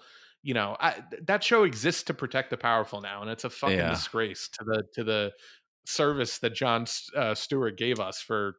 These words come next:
Speaker 1: fifteen year, whatever it was. And
Speaker 2: Oh.
Speaker 1: people, you know,
Speaker 2: It's forever. Yeah,
Speaker 1: I'm,
Speaker 2: it's the,
Speaker 1: I'm think-,
Speaker 2: the only,
Speaker 1: yeah,
Speaker 2: the only
Speaker 1: that
Speaker 2: reason this is in my timeline, by the way, is because of, uh, somebody I follow. Um, you know, anytime you click on a tweet now and it's, like, a bad take,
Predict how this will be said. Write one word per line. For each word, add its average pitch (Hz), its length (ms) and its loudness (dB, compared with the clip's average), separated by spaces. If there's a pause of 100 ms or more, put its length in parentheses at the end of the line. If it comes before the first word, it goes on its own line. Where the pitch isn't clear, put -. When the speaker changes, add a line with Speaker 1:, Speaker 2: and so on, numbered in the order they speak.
(120)
Speaker 1:
fifteen 123 380 -4
year, 110 280 0
whatever 127 360 2
it 107 80 2
was. 98 520 -4 (320)
And 104 80 2
Speaker 2:
Oh. - 60 -2
Speaker 1:
people, 226 360 4
you 156 140 0
know, 156 160 -2 (400)
Speaker 2:
It's - 140 -8
forever. 87 420 4
Yeah, 98 240 4
Speaker 1:
I'm, 147 60 -2
Speaker 2:
it's 147 60 -12
the, 156 120 4
Speaker 1:
I'm 143 100 0
think-, 180 140 -2 (100)
Speaker 2:
the 135 100 6
only, 147 220 8
Speaker 1:
yeah, 139 100 8
Speaker 2:
the 156 40 12
only 165 120 12
Speaker 1:
that 160 40 10
Speaker 2:
reason 143 180 10
this 127 140 6
is 120 60 4
in 120 100 8
my 104 80 8
timeline, 104 540 6
by 110 100 6
the 110 100 8
way, 110 140 10
is 98 80 4
because 95 380 2
of, 87 180 -4
uh, 92 100 2 (380)
somebody 104 320 4
I 95 60 6
follow. 95 640 4
Um, 85 280 2 (240)
you 202 40 2
know, 180 80 10
anytime 143 260 8
you 113 80 6
click 120 260 4
on 107 140 6
a 101 60 2
tweet 98 320 2
now 101 260 6
and 92 80 4
it's, - 160 -2
like, 90 220 0 (100)
a 92 60 -12
bad 90 280 0
take, 92 360 -2